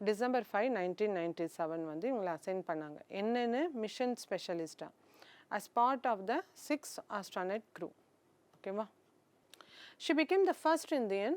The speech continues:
or Indian American to fly in the U S space shuttle. So, first Indian, அதே மாதிரி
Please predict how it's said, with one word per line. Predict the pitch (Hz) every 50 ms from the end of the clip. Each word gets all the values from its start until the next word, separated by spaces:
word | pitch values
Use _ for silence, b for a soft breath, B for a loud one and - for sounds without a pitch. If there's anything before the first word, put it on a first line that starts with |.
| 370 302 -
or | 233 226 - - - 269
Indian | 294 302 311 330 302 254 214
American | 196 202 202 196 - 220 233 277 269 -
to | 226 - -
fly | 220 202 202 202 214 202 190
in | 175 175 190
the | 262 339 - b b b b b b b - 196 208 226
U | 233 226
S | 220 208 - -
space | - 196 190 185 175 - -
shuttle. | 170 156 143 - 165 160 156 143 - -
So, | - - 170 - -
first | 190 190 - - - - 254
Indian, | 233 208 185 208 226 294 320 247
அதே | 196 208 208 202
மாதிரி | 196 190 208